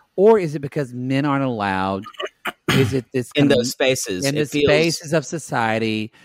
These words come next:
Speaker 1: to do that and to celebrate
Speaker 2: And,
Speaker 1: that?
Speaker 2: and
Speaker 1: And
Speaker 2: historically, they haven't been allowed.
Speaker 1: And honestly, it, men do this to each other, but also I've seen women where we're from in the South say, like, "Why would your husband be involved in your wedding?"
Speaker 2: Right.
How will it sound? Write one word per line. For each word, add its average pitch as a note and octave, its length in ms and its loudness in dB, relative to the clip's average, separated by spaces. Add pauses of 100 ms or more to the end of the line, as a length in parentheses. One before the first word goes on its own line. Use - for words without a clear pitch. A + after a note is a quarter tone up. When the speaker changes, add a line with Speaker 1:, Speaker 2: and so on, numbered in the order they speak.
(180)
Speaker 1:
to C3+ 140 -6
do A2 340 -2
that F2+ 360 -4
and G2+ 160 -6
to B2 100 -10
celebrate A#2+ 420 0
Speaker 2:
And, A2 120 -4
Speaker 1:
that? G2 260 0
Speaker 2:
and C#3 100 2
Speaker 1:
And A#2 80 0
Speaker 2:
historically, E3+ 680 2
they A2+ 120 0
haven't A2 200 -2
been F#2+ 100 -4
allowed. D2+ 380 -4 (360)
Speaker 1:
And E3 400 0 (100)
honestly, C3+ 640 -2 (280)
it, A2+ 240 -12
men A#2 360 0
do F3+ 120 0
this F#3 180 -2
to G3 100 -4
each F#3 140 -4
other, G#3 160 0
but D#3+ 100 -2
also E3 420 0
I've D#3+ 180 -2
seen D#3 260 -6
women B2 280 -6
where F#2+ 160 -4
we're F3 220 0
from G#2 240 -4
in G2 80 -4
the G2+ 60 -6
South F#3+ 300 -6
say, - 200 -4
like, A#2 200 -2 (640)
"Why D3+ 260 -4
would A3 240 0
your A#2+ 120 -2
husband G#2+ 680 -2
be G2+ 160 -2
involved G2+ 460 0
in G2 100 -4
your F2+ 140 -4
wedding?" F#2 520 -6 (140)
Speaker 2:
Right. G#2 320 2